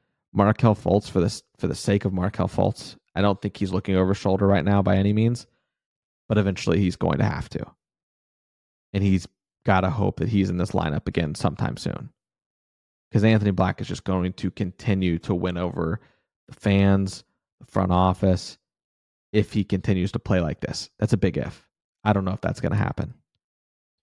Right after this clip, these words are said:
But I do think that the conversations will happen.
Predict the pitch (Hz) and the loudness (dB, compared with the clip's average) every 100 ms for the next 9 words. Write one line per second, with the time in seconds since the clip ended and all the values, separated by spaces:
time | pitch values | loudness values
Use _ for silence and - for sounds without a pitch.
0 | _ 104 98 92 101 95 - 92 - 92 | _ 4 4 4 2 2 2 -2 0 -4
1 | - 92 95 78 - 95 - - 98 - | -2 -2 -2 -2 -2 -2 -4 -6 -6 -6
2 | - - | -10 -20